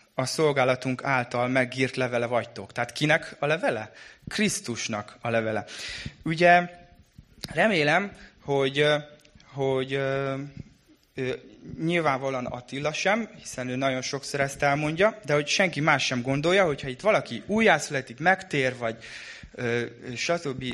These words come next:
nagyon jó dolgok végbennek az életébe, hogy az, a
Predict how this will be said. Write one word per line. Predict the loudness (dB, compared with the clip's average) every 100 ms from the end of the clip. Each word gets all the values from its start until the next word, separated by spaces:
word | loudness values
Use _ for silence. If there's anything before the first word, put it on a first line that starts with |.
| -10 -20 _
nagyon | 0 2 2
jó | 0 -2
dolgok | 0 0 0 -4
végbennek | -6 -4 -2 -4 -6
az | -6
életébe, | -2 -2 0 2 2 2 -4 -18 -20 -20 _
hogy | -4 4
az, | 6 6 2 -12 _ -12
a | -4 -2 0 -2